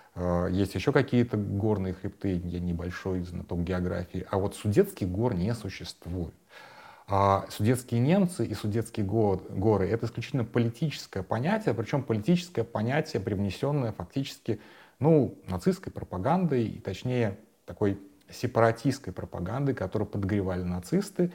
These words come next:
и появилось оно вот примерно в тридцать третьем году, примерно тогда же, когда Гитлер приходит к власти. А, но чтобы понять, как вообще получилось, что вот в этих горах, объединенных под общим названием, а, жили, э,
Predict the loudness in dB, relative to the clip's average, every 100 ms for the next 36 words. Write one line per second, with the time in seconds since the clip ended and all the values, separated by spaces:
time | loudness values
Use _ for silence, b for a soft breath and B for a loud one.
0 | B B B 2 4 6 8 8 8 6
1 | 2 2 2 2 0 2 2 2 0 -2
2 | -2 -2 -2 -2 0 -2 -2 0 2 4
3 | 2 0 0 2 0 0 -2 2 2 0
4 | -2 -4 0 0 -2 -4 -6 -6 -10 -8
5 | -6 -4 -4 -2 0 0 -6 -18 -20 _
6 | B B B B B 6 10 10 8 4
7 | 0 2 0 2 2 4 4 2 -4 -18
8 | -20 _ _ _ _ -4 8 8 8 2
9 | 2 0 2 0 2 4 4 4 0 -4
10 | -2 0 -2 -10 -20 -20 -2 4 4 4
11 | 0 2 4 6 4 2 -10 -16 -20 _
12 | _ _ -6 -2 0 2 2 2 0 -4
13 | -2 -2 -2 -2 -2 -2 -2 -2 -2 -4
14 | -6 B B B B -4 -2 -2 -2 4
15 | 6 6 2 -4